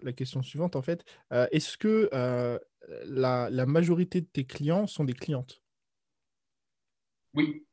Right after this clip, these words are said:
Speaker 1: Ok, et donc, euh, c'est, c'est, enfin,
Speaker 2: Ouais.
Speaker 1: je, je, je demande
Speaker 2: Voilà.
Speaker 1: confirmation pour la question suivante parce que c'est
Speaker 2: Ouais.
Speaker 1: bien ce,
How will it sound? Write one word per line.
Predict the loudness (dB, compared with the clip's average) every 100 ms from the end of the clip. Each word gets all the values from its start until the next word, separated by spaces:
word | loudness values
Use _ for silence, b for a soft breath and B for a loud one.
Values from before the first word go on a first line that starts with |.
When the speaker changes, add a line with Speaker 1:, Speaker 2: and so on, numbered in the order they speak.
| _ -10
Speaker 1:
Ok, | -2
et | 2 2 2 0
donc, | 2 2 -2 -14
euh, | -12
c'est, | -8 -4 -2
c'est, | -4
enfin, | -4
Speaker 2:
Ouais. | -4 -6 _
Speaker 1:
je, | -6 -4
je, | 0 2 6
je | 8
demande | 8 8
Speaker 2:
Voilà. | 6
Speaker 1:
confirmation | 6 8 8 6 6 4
pour | 4 4
la | 4
question | 4 0 -2
suivante | 0 2 2
parce | 0
que | -2
c'est | 2
Speaker 2:
Ouais. | 4
Speaker 1:
bien | 4
ce, | 2